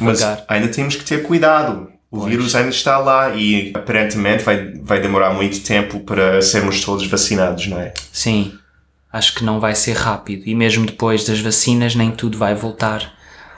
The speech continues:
Speaker 2: ao que era.
Speaker 1: Não. Ahm, tens mais saudades de quê?
Speaker 2: Jantar fora.
Speaker 1: Eu também. É, era isso que eu ia dizer. E se calhar ir ao cinema.
Speaker 2: Comer pipocas.
Speaker 1: Ah, pipocas.
Speaker 2: São as melhores. Pipocas são as do cinema.
Speaker 1: É.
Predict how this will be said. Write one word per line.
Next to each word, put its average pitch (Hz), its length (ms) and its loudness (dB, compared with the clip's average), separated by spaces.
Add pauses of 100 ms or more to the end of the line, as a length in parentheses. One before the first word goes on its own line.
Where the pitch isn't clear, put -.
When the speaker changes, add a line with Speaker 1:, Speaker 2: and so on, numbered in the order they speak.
(100)
Speaker 2:
ao 110 120 -6
que - 180 0
era. 104 300 -2 (100)
Speaker 1:
Não. 92 300 -8 (480)
Ahm, 104 360 2 (840)
tens 139 220 4
mais 131 240 2
saudades 120 560 2
de 113 80 -4
quê? 92 360 -2 (1200)
Speaker 2:
Jantar 120 460 0
fora. 107 580 -10
Speaker 1:
Eu 107 140 0
também. 104 280 4
É, - 520 -2
era 101 80 2
isso 98 260 0
que - 80 -2
eu 95 80 4
ia 92 80 2
dizer. 92 340 -2 (640)
E 101 220 0
se - 240 2
calhar 131 360 2
ir 131 100 2
ao 127 100 4
cinema. 123 560 0 (140)
Speaker 2:
Comer 113 260 0
pipocas. 117 840 -6
Speaker 1:
Ah, 107 180 2
pipocas. 104 560 -2
Speaker 2:
São 120 120 0
as 110 140 0
melhores. 110 400 0
Pipocas 123 560 -2
são 123 140 -2
as 113 120 -6
do 117 100 -12
cinema. 95 720 -6
Speaker 1:
É. 92 240 -14